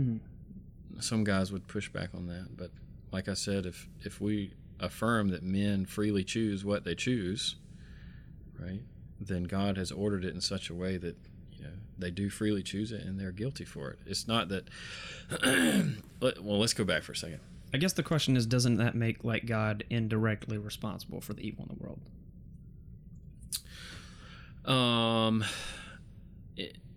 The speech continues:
Speaker 2: not responsible, but, uh, it's not outside of his control.
Speaker 1: Okay.
Speaker 2: If that makes sense.
Speaker 1: Yeah.
Speaker 2: Um, he's not the author of it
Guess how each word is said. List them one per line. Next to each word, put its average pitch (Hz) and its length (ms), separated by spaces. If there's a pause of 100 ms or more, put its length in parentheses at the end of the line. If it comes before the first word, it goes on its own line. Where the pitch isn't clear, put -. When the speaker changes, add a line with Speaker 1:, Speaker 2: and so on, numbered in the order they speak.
(100)
Speaker 2:
not 135 540
responsible, 104 960 (680)
but, 104 580 (260)
uh, 92 380 (220)
it's 107 240
not 104 320
outside 95 480
of 85 120
his 90 220
control. - 500 (1120)
Speaker 1:
Okay. - 180 (220)
Speaker 2:
If - 120
that - 140
makes - 220
sense. - 380 (200)
Speaker 1:
Yeah. - 80 (240)
Speaker 2:
Um, 92 520 (160)
he's 117 200
not 117 240
the 95 220
author 123 400
of 76 160
it - 160